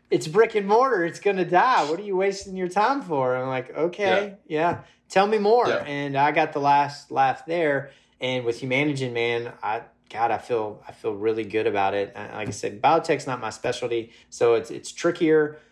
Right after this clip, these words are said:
Speaker 1: But from what I read, um, that big article, uh, that big, uh, study that came out of, uh, England about three weeks ago, that showed G M C S F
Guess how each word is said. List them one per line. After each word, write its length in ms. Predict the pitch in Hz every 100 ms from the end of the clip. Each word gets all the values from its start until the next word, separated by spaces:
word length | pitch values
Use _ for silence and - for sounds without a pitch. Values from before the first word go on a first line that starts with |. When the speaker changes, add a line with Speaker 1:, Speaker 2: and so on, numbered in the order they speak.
| _
Speaker 1:
But 300 | 120 117 -
from 420 | 131 123 123 120
what 140 | 120 151
I 140 | 156
read, 580 | 139 135 131 135 123 135 _ -
um, 440 | 120 117 107 104 - -
that 340 | 123 123 123 123
big 380 | 143 151 147 156
article, 680 | 131 135 139 139 127 123
uh, 340 | 113 107 107 104
that 240 | 110 107
big, 260 | 110 113 107
uh, 140 | 98
study 400 | 95 - 113 113
that 140 | 101 101
came 240 | 104 101
out 220 | 98 98
of, 260 | 98 92 -
uh, 240 | 98 101 -
England 480 | 110 113 104 92 98
about 400 | 95 98 - -
three 180 | 104 104
weeks 320 | 101 101 -
ago, 460 | 98 95 95 90 -
that 280 | 107 101 -
showed 440 | - 107 107 104 - - -
G 220 | - 131
M 100 | 127
C 220 | - 131
S 180 | 110 -
F 360 | 120 120 -